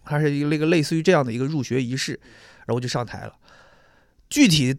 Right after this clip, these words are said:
讲了些什么我也记不得，但是我就记得就是我爸提前会给，带我练，然后教你怎么说，对，他，他告诉你讲话应该有一个抑扬顿挫，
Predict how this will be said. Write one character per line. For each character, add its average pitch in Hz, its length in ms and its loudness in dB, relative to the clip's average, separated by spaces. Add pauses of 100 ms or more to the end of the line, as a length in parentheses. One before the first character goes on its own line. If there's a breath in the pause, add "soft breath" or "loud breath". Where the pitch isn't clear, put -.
讲 139 180 4
了 156 60 8
些 214 80 8
什 190 100 8
么 185 80 6
我 190 60 8
也 160 40 8
记 170 140 2
不 135 60 0
得， 131 100 0
但 175 100 4
是 185 60 6
我 139 80 6
就 151 100 -2
记 185 120 4
得 151 100 8
就 151 100 4
是 143 60 6
我 123 140 2
爸 147 120 4
提 143 140 -2
前 139 100 2
会 143 120 2
给， 131 160 -6 (160)
带 143 160 4
我 113 100 -2
练， 147 320 2 (300)
然 131 120 -2
后 127 160 0
教 160 200 4
你 160 100 0
怎 135 100 -2
么 127 80 -2
说， 165 400 6 (120)
对， 135 120 2
他， 151 120 -2
他 151 100 -2
告 151 160 2
诉 135 60 0
你 131 100 -4
讲 123 180 -4
话 131 220 2
应 131 80 -2
该 135 160 0
有 113 140 -4
一 120 80 -8
个 131 180 -4
抑 139 60 -8
扬 131 180 -2
顿 143 140 -2
挫， 139 360 -2